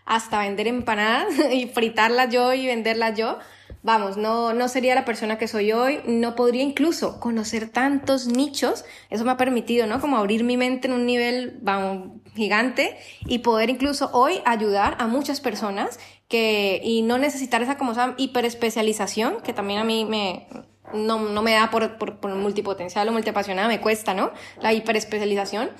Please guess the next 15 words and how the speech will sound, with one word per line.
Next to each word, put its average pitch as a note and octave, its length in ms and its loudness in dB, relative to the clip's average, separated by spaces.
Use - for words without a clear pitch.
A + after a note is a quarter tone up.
Entonces, B3+ 340 0
el C4 140 4
haber A#3+ 280 4
yo D4+ 120 0
vivido D#4 300 0
todo D4 260 2
eso B3+ 220 0
y - 40 -6
tocado B3 480 2
tantos B3+ 400 -2
palos, A#3 300 2
como A#3 140 -4
dicen A3 200 -2
por A3+ 140 -2
ahí, G3 280 0